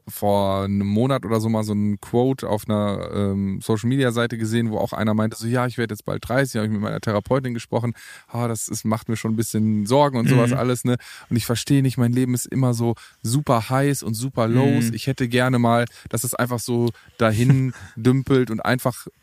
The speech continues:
Speaker 1: alles okay ist, ne? Und so, warum muss das denn immer hui, hup, hup, hup machen, ne?“ Und das, ähm, ich, ich bin auch jemand, der eher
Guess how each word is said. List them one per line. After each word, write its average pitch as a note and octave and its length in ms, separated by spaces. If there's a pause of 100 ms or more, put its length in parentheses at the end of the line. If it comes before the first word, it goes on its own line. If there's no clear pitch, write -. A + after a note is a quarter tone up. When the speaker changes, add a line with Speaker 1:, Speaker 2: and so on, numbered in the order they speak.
Speaker 1:
alles C#3+ 260
okay D3 360
ist, G2+ 340
ne? B2 100
Und A#2+ 160
so, B2 140
warum C3+ 180
muss D3 160
das C#3 140
denn C#3 100
immer C3 240
hui, C#3+ 320
hup, C#3+ 220
hup, B2+ 180
hup D3 160
machen, G#2 320
ne?“ B2 160 (440)
Und A2 440
das, - 260
ähm, G2 680
ich, G#2+ 200
ich A2+ 160
bin B2 140
auch B2+ 160
jemand, A#2 320
der G2+ 180
eher G#2+ 280